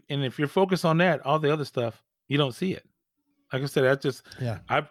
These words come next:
Speaker 1: I've, you know, my R C career, I was, I, I guess I had blinders on 'cause I just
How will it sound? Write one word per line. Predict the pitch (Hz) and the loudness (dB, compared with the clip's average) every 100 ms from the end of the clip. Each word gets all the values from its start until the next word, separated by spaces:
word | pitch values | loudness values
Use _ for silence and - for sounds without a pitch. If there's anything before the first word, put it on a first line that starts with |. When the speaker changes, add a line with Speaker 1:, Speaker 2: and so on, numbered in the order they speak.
| - | -2
Speaker 1:
I've, | 135 143 - | -2 -2 -6
you | 127 | -6
know, | 95 95 _ - | -6 -12 _ -4
my | 131 135 | -2 0
R | 127 | -2
C | - | -6
career, | 127 123 127 | -8 0 2
I | 123 | 2
was, | 117 117 | 2 -4
I, | 120 113 - | -4 -6 -8
I | 110 | -6
guess | 113 127 | -4 -2
I | 123 | -2
had | 123 | -2
blinders | 117 131 170 131 | 0 0 0 -4
on | 107 104 104 | -6 -8 -10
'cause | 101 | -10
I | 107 | -10
just | 104 120 107 | -10 -10 -12